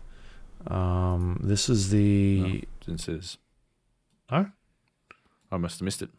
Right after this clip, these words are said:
Speaker 2: I don't know.
Speaker 1: It's a very, like, um, I don't know,
Speaker 2: Oh,
Speaker 1: like,
Speaker 2: I'm,
Speaker 1: go-,
Speaker 2: I'm
Speaker 1: getting
Speaker 2: fine.
Speaker 1: some, some, uh, like, Ghost of Tsushima sort of
Speaker 2: Right.
Speaker 1: vibes from it.
Speaker 2: All right. Is that not when you, uh, when you and your,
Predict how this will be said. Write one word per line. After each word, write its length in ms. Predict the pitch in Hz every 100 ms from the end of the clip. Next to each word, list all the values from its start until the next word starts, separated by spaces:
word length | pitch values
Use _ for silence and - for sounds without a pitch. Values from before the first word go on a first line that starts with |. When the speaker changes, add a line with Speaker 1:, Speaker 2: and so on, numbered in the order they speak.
| -
Speaker 2:
I 80 |
don't 120 | 98 87
know. 120 | 87 - _ _ _ _
Speaker 1:
It's 160 | - -
a 100 | 151
very, 420 | 110 151 160 156
like, 420 | 120 120 117 110
um, 600 | - 107 101 101 95 92 - - - - - - - - - - - - - -
I 80 |
don't 80 | 123
know, 220 | 127 113
Speaker 2:
Oh, 40 | 92
Speaker 1:
like, 280 | 92 90 - -
Speaker 2:
I'm, 120 | 90 82
Speaker 1:
go-, 120 | 156
Speaker 2:
I'm 60 | 123
Speaker 1:
getting 240 | - 170
Speaker 2:
fine. 40 | 160
Speaker 1:
some, 440 | - 131 107 95 - _ - - -
some, 360 | - - 107 104
uh, 200 | 98 92
like, 200 | 90 90
Ghost 280 | 107 113 -
of 60 | 104
Tsushima 580 | 120 110 135 135 131 - - - - - -
sort 260 | - 123
of 80 | 113 104
Speaker 2:
Right. 200 | 117 135
Speaker 1:
vibes 60 |
from 240 | 120 147 165
it. 120 | 190 - - - - - - - - - - - - -
Speaker 2:
All 80 | 87
right. 140 | 80 - - - - - -
Is 100 | 92
that 180 | 85 80
not 200 | 87 82
when 160 | 87 90
you, 280 | 85 85 85
uh, 320 | 85 85 80
when 240 | 82 87
you 180 | 85 87
and 160 | 85 85
your, 380 | 82 82 82